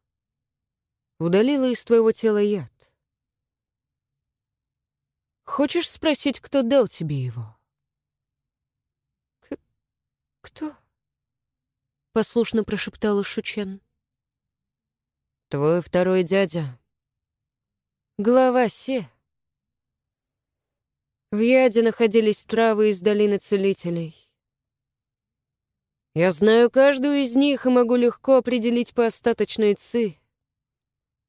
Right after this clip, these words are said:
В тигриных глазах главы Ли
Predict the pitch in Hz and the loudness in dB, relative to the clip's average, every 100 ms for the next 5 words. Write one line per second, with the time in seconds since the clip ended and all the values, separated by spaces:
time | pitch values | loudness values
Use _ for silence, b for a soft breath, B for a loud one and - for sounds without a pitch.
0 | _ _ _ _ _ _ _ _ _ _ | _ _ _ _ _ _ _ _ _ _
1 | _ _ _ _ _ _ _ _ _ _ | _ _ _ _ _ _ _ _ _ _
2 | _ _ _ - 226 226 226 220 208 196 | _ _ _ -6 -2 2 2 0 -2 0
3 | 214 208 208 214 - - 214 208 208 202 | 0 0 -4 -6 -10 -2 -2 0 0 0
4 | 202 220 | -4 -8